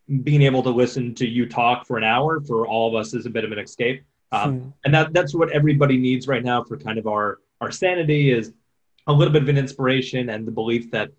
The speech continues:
Speaker 1: uh, there will be a cheap flight to chase again. Uh, we hope really, really soon. Um, so thank you for your time. It's, it's super valuable. You know, I loved hearing from you. Like I said, I've been a long time Scott Keyes fan, first time Scott Keyes Q and A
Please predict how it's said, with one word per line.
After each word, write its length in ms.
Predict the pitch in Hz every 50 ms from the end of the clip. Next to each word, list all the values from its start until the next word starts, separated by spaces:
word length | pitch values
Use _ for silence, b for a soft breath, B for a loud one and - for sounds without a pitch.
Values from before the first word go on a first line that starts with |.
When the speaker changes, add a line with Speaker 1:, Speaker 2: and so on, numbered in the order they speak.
| _ _ -
Speaker 1:
uh, 120 | 107 98 -
there 120 | - 123
will 80 | 127 131
be 120 | 127 117
a 40 | 113
cheap 280 | - - - 143 147
flight 240 | - 127 123 120 120 -
to 60 | -
chase 320 | - - 127 117 - -
again. 360 | 127 113 107 110 113 123 139 - _ -
Uh, 160 | 107 101 98 104
we 100 | 113 98
hope 180 | - 113 110 -
really, 220 | 120 110 110 110
really 220 | 107 107 107 110 107
soon. 380 | - - 117 113 117 120 123 - _ _ _ _
Um, 260 | 113 107 104 104 - - _ _ _ _ _
so 180 | - 165 156
thank 240 | 143 170 165 156 143
you 160 | 143 143 127
for 140 | - 147 135
your 180 | 120 127 127 123
time. 440 | - 123 120 117 117 117 113 110 110
It's, 220 | 101 - - -
it's 200 | 143 139 143 -
super 260 | - - 135 117 123 107
valuable. 600 | 117 113 110 113 113 113 110 113 113 110 107 107 107
You 80 | 104
know, 120 | 98 - - -
I 140 | 117 143
loved 260 | 147 127 123 123 113 -
hearing 300 | 127 117 120 117 113 110
from 160 | - 117 113
you. 200 | 113 113 107 - - _ _ _ -
Like 140 | 143 240
I 40 | 226
said, 160 | 185 - 120
I've 140 | 107 123 120
been 120 | 131 123 120
a 80 | 117 120
long 380 | 120 139 156 160 156 147 147
time 360 | 143 139 131 131 127 127 123 120
Scott 300 | - - - 123 143 -
Keyes 200 | - 135 - -
fan, 340 | - 135 127 127 127 123 120 -
first 240 | 135 127 123 123 -
time 400 | 120 117 117 117 117 113 - _ _ _ _ _ _
Scott 300 | - - - 117 110 110
Keyes 460 | - - 120 117 113 107 - - - _ -
Q 260 | - - 147 131 127
and 100 | 120 117
A 220 | 113 117 117 113